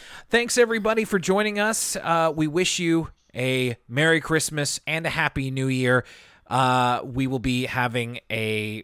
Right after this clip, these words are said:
Patreon exclusive content, uh, for New Year, so we will catch up with you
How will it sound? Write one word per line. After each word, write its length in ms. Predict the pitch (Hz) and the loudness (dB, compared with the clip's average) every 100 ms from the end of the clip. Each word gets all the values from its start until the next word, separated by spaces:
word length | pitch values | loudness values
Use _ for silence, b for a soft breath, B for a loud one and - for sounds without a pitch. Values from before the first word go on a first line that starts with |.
| _ | _
Patreon 460 | - 147 151 135 123 | -6 -4 0 0 0
exclusive 920 | - - 131 - 127 107 - - - | -4 -4 -4 -2 -2 -4 -8 -18 -12
content, 600 | - 127 127 139 127 120 - B B B | -6 -6 -4 -4 -4 -6 -12 B B B
uh, 260 | 107 101 104 | -2 0 -2
for 200 | - 127 | -2 -4
New 140 | 139 | -2
Year, 260 | 156 160 170 | 0 0 0
so 220 | 165 127 | -2 -2
we 160 | 113 113 | -2 -2
will 180 | 117 113 | -2 -2
catch 300 | - 135 139 | -2 -2 -2
up 100 | 123 | -2
with 140 | 120 | -4
you 220 | 117 113 | -6 -6